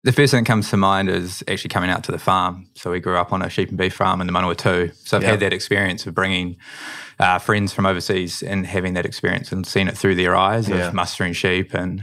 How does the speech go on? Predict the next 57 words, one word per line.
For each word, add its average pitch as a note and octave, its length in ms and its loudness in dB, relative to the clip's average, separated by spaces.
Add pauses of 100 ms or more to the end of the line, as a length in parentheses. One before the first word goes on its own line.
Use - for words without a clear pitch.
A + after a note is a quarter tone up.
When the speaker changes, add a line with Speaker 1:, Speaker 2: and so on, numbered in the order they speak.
Speaker 1:
um, F#2+ 220 -2
having F2+ 200 -4
a - 20 -6
cup - 180 -2
of E2+ 60 -4
tea F#2 220 0
in F2+ 100 0
the F2+ 80 0
hills. F2+ 560 0 (140)
And F2+ 180 0
so F2 220 2
that's F#2 260 0
what F#2 100 2
I E2+ 100 2
always E2+ 260 0
encourage F2 340 0
people F2+ 160 0
to F2+ 100 0
do, F2+ 280 2
is F2 220 -2
to F2+ 100 2
have F2 140 2
that - 160 0
rural G2+ 420 2 (100)
Speaker 2:
Yeah. G#2 60 -2
Speaker 1:
experience. A#2 540 2
Speaker 2:
Yeah. A#2 260 0 (160)
Speaker 1:
It's - 100 -8
what G#2 100 4
our F2 80 2
cities G2+ 440 2
grew F#2+ 200 2
out G2 220 2
of F#2+ 180 0
as F2 160 -12
well. A#2 320 0 (480)
And G#2+ 140 2
so G#2+ 120 4
that's G#2+ 200 2
kind F#2 180 -4
of F2 60 -6
what F#2+ 140 -2
it - 60 -8 (200)
immediately G2+ 720 -2
comes F#2+ 200 -2
Speaker 2:
Stay - 80 2
Speaker 1:
to A2+ 40 6
Speaker 2:
in G#2+ 60 6
Speaker 1:
mind. C3 100 2
Speaker 2:
touch - 380 -2
with F2+ 120 -4
the F2+ 100 0
real F#2 420 0
Speaker 1:
Yeah. A#2 220 4
Speaker 2:
New G2+ 80 6
Zealand. F#2 420 2
Speaker 1:
Yeah. A2 260 2